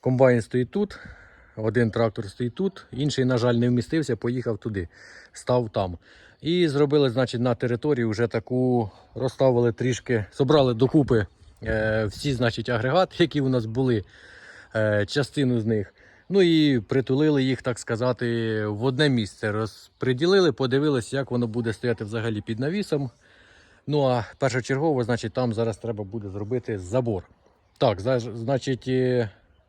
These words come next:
подальші наші дії. Їдемо, дивимось на гірчицю,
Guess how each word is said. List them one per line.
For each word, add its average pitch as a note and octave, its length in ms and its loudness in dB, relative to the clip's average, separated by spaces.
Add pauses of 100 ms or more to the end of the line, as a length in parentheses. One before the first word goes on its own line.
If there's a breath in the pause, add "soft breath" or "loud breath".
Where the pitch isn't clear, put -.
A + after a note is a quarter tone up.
(220)
подальші D3 480 4
наші C#3+ 280 0
дії. G2+ 340 -4
Їдемо, C3+ 520 2 (380 soft breath)
дивимось B2 600 2
на B2+ 260 2
гірчицю, A#2+ 680 -2